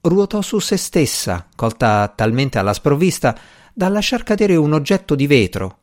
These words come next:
che andò a frantumarsi sul pavimento. "Che vuoi?" esclamò.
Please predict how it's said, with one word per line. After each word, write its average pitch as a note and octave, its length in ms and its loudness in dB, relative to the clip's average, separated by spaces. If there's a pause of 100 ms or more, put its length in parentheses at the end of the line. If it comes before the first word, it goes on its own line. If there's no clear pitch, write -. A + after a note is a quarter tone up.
che E3 180 -6
andò F3 320 0
a F#2+ 40 -4
frantumarsi F#3 800 -2
sul D#3+ 180 -2
pavimento. E2 680 -4 (1500)
"Che - 220 -4
vuoi?" G2+ 520 2 (680)
esclamò. F#2+ 600 -4